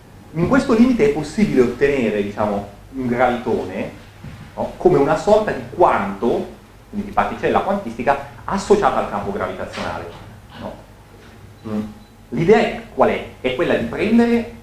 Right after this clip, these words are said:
appunto le determinaz-, queste determinazioni spazio-temporali di cui ho parlato adesso, che, che teoricamente sarebbero dinamicamente determinate, eccetera, estrarne la componente newtoniana, cioè vederle come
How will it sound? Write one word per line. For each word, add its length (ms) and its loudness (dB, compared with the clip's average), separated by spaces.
appunto 420 -2
le 80 6
determinaz-, 580 -2
queste 180 -4
determinazioni 720 -4
spazio-temporali 1200 -2
di 120 -10
cui 100 0
ho 40 2
parlato 380 -2
adesso, 380 -4
che, 280 -6
che 280 -8
teoricamente 600 -2
sarebbero 720 -4
dinamicamente 720 -8
determinate, 760 -8
eccetera, 380 -16
estrarne 1040 2
la 180 2
componente 520 2
newtoniana, 640 -4
cioè 100 4
vederle 460 4
come 260 -2